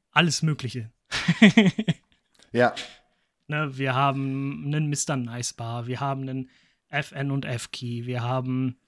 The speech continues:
Speaker 1: ähm, The P J B, also Pry Bars ohne Ende, Middle Name, ähm, Middleman, ähm, und einen Side Piece.
Speaker 2: Side Piece, genau.
Speaker 1: Aber irgendwie so eine besondere Edition, F A,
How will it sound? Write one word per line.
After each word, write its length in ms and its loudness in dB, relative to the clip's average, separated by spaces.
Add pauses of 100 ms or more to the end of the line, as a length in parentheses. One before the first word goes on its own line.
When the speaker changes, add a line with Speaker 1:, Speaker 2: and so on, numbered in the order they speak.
(420)
Speaker 1:
ähm, 560 -2
The 80 2
P 240 0
J 340 4
B, 320 2
also 220 -2
Pry 300 4
Bars 260 4
ohne 260 -2
Ende, 460 -2
Middle 380 0
Name, 560 0
ähm, 440 -4 (140)
Middleman, 880 4 (180)
ähm, 420 -4
und 540 -6 (360)
einen 280 -6
Side 540 -4
Piece. 300 -2
Speaker 2:
Side 240 4
Piece, 360 -6
genau. 200 -2
Speaker 1:
Aber 260 2
irgendwie 240 2
so 100 0
eine 120 -2
besondere 580 -6
Edition, 600 -2
F 320 -6
A, 400 -2